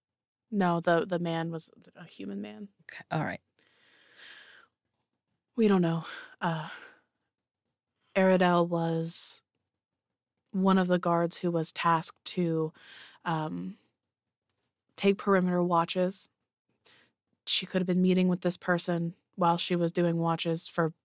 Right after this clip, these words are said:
Speaker 1: months prior. We don't know how she met them or how this all came about, but why she did it.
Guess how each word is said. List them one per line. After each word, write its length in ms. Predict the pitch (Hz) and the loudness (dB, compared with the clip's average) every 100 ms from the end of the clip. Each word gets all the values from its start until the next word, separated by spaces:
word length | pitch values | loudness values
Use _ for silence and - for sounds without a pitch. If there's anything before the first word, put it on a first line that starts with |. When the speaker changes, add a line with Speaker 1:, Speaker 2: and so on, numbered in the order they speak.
| - | -8
Speaker 1:
months 420 | 175 165 160 - | -2 0 0 -4
prior. 560 | - 170 160 156 180 180 _ - - - - _ - | -8 -4 -2 -2 -4 -6 _ -20 -20 -20 -20 _ 0
We 80 | |
don't 220 | 180 175 175 | 2 2 2
know 100 | 170 | 0
how 180 | 165 | 0
she 200 | 170 - | 0 -2
met 280 | 165 160 165 | -4 -6 -6
them 280 | 170 156 160 | -4 -4 -6
or 140 | 156 170 196 _ _ _ _ _ _ | -12 -18 -20 _ _ _ _ _ _
how 300 | - - 170 | -12 -6 -4
this 200 | 170 160 | -4 -2
all 120 | 175 170 | 0 -2
came 260 | - 175 | 0 0
about, 380 | 160 160 165 - - | 0 2 0 -2 -8
but 220 | 160 180 _ _ _ _ _ _ _ _ _ _ _ _ _ _ _ _ _ _ _ _ | -12 -12 _ _ _ _ _ _ _ _ _ _ _ _ _ _ _ _ _ _ _ _
why 320 | 170 160 160 | -8 -6 -8
she 200 | 165 - | -8 -10
did 180 | 175 165 | -10 -12
it. 180 | 170 - | -12 -12